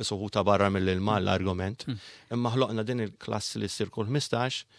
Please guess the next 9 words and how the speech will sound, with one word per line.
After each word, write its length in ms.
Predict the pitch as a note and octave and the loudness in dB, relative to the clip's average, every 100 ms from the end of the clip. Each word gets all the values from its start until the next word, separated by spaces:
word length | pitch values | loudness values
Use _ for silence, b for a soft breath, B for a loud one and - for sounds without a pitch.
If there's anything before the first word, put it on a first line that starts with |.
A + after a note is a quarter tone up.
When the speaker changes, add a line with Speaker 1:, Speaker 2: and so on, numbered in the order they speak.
| - | -2
Speaker 1:
li 80 | D3+ | 4
mhix 240 | F3 C#3+ - | 4 4 -4
formalment 640 | - - - G2+ G2 F#2 F#2+ | -10 0 0 2 0 -2 -6
hekk 160 | - - | -10 0
klassi, 460 | A#2 G#2+ - F#2+ G#2 _ _ _ | 0 0 -4 -10 -12 _ _ _
fil-verità, 640 | - F#2+ F#2+ G2 G#2+ A2 | -8 -6 -6 -6 -8 -8
Speaker 2:
Mm. 320 | - - - C3+ | -12 -20 -4 -2
Speaker 1:
imma 100 | C#3 | -2
iktar 240 | - A#2 | 2 0